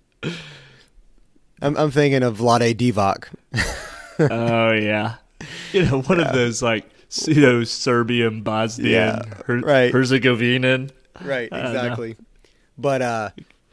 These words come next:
Speaker 1: no, it, one of the things that's, that, that I'm excited about, you know, obviously, you know, the, the deeper conversation next week, but, uh, I wasn't very, uh, upper body strong. Like, pull-ups weren't really my strong suit, maybe until, <laughs> like, adulthood,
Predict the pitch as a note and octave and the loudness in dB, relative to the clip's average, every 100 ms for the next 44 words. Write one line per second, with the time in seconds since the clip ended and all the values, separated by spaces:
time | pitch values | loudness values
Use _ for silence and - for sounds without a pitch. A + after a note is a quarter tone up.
0 | _ - D3 C#3+ C3 - D3 D#3+ C#3+ C#3+ | _ -4 0 2 0 -4 -4 -2 -4 -4
1 | A2+ G#2+ - A#2+ G#2 A2+ A2 G#2+ - A2+ | -6 -12 -10 -6 -6 -6 -6 -4 -2 0
2 | A2 G2 G2+ G2 A2 A2 G#2 G2+ - G#2 | -2 -2 -2 -2 -4 -6 -6 -6 -8 -8
3 | G2+ F#2 F#2 G2+ G#2+ G2+ G#2+ G#2 G2+ G2 | -6 -8 -8 -6 -6 -4 -4 -4 -4 -4
4 | - G2 - G2+ F#2+ - _ _ _ _ | -4 -6 -6 -8 -10 -14 _ _ _ _
5 | _ _ _ - A2+ G#2 - G#2 G2 - | _ _ _ -12 -10 -10 -8 -8 -8 -4
6 | G#2 G2 G2 F#2 F2+ - _ _ _ _ | -4 -2 -2 -4 -6 -12 _ _ _ _
7 | _ _ _ A#2+ C3+ D3 C3 B2+ B2 A#2+ | _ _ _ 0 4 4 2 2 4 2
8 | A2 G#2+ - G2+ G2+ - - B2 G2+ G#2+ | 0 -4 -6 -6 -4 -4 0 0 2 0
9 | A2 G#2 - - A2+ G#2 G#2+ A#2 A2+ G#2 | 0 -2 -6 -4 -2 -2 -2 -6 -10 -12
10 | - - C3+ B2+ - - A2+ - A2 A2 | 0 0 4 2 0 -6 -6 -4 -4 -4
11 | A2+ - - A2+ A2+ A#2 - A#2+ A#2+ - | -4 -6 -4 -2 -4 -6 -4 -2 -4 -10
12 | _ _ _ _ _ _ - A2+ A#2 A2+ | _ _ _ _ _ _ -6 -2 0 0
13 | G#2 G2+ A2 G#2+ - - - A2+ A2+ G2 | -2 -2 0 0 -2 -6 -6 -2 0 0
14 | - C3 - | 2 2 2